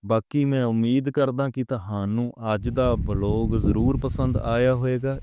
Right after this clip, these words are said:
ਇਸੇ ਤਰ੍ਹਾਂ ਦੇ ਹੋਰ ਇਤਿਹਾਸਿਕ ਗੁਰਦੁਆਰਾ ਸਾਹਿਬ ਦੇ ਦਰਸ਼ਨ ਕਰਨ ਵਾਸਤੇ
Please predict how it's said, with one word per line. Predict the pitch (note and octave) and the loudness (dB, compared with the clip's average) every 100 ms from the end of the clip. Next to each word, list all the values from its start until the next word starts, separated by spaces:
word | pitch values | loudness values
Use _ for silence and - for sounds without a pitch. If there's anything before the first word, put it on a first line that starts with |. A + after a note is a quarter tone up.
| A#2+ | -2
ਇਸੇ | B2 C3 E3 | 0 0 -2
ਤਰ੍ਹਾਂ | D#3 C#3+ C3+ | 0 0 2
ਦੇ | C3+ C3 | 2 2
ਹੋਰ | A2+ G#2+ A2+ | 2 0 0
ਇਤਿਹਾਸਿਕ | A#2+ A#2 C3+ G#2+ G#2 G2+ - B2+ A#2+ | 0 0 -2 -2 -2 -2 -2 -2 -2
ਗੁਰਦੁਆਰਾ | G#2+ G#2 A2+ C3+ C#3 C3+ | -2 -2 0 0 0 0
ਸਾਹਿਬ | - A2+ A#2 A#2 | -2 -2 -2 -2
ਦੇ | A#2+ | -2
ਦਰਸ਼ਨ | A#2+ A2 G2 - A#2+ | -2 -2 -4 -4 -4
ਕਰਨ | A2 A2 A2 | -2 -4 -2
ਵਾਸਤੇ | G#2 G2 F#2+ F#2+ - G#2+ | -2 -2 -2 -4 -6 -6